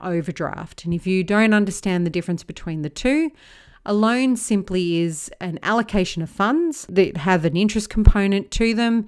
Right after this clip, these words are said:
You can utilize those funds, but once you've repaid those funds, those funds are generally not available to you to reuse. Whereas an overdraft facility is a facility that, again, the funds are available to you based on an agreement between you and your financial institution.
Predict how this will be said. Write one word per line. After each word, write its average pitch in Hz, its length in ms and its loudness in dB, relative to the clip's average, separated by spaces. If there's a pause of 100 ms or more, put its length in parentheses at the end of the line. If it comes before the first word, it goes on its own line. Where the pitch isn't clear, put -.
(160)
You - 80 -8
can 156 200 -2
utilize 214 440 2
those 180 220 0
funds, 160 300 -2
but - 140 -4
once 214 400 0
you've 208 160 -4
repaid 180 420 -2
those 165 240 -4
funds, 156 280 -4
those 160 220 -4
funds 170 320 -2
are 165 60 -6
generally 214 500 0
not 170 380 -2
available 156 580 -4
to - 180 -8
you 143 340 -4
to 143 180 -10
reuse. 135 760 -6
Whereas 175 640 4
an 175 100 0
overdraft 180 640 0
facility 202 800 2
is 208 180 2
a 202 60 4
facility 220 680 2
that, 190 160 2
again, 214 420 4
the 226 60 2
funds 208 440 4
are 214 140 0
available 180 540 0
to 202 240 -2
you 220 300 0
based 175 440 0
on 175 140 2
an 165 100 2
agreement 233 520 0
between 170 420 0
you 190 160 2
and 180 120 2
your 156 220 0
financial 156 480 -4
institution. 277 960 -2